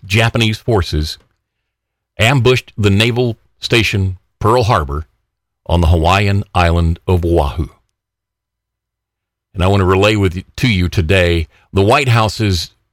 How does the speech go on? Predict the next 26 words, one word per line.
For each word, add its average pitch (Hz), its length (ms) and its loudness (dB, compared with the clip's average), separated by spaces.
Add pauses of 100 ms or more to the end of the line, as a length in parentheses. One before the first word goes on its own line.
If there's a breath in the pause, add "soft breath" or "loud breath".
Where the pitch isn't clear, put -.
(140)
proclamation 135 760 0 (1400)
for 110 160 0
the 101 80 0
National 101 500 2
Pearl 92 340 0
Harbor 82 320 2
Remembrance 82 460 0
Day 80 320 2
of 76 100 -2
twenty 71 300 -2
twenty. - 380 -4 (2750)
On 139 160 0
the 156 60 2
morning 151 320 0
of 127 80 -2
December 120 300 0
seventh, 127 320 -2
nineteen 120 260 0
forty-one, 107 600 -2 (920)
Imperial 131 720 0 (100)
Japanese 123 520 -2
forces 110 360 0
ambushed 98 480 0
the 90 200 -2
naval 101 380 0
station 92 540 -2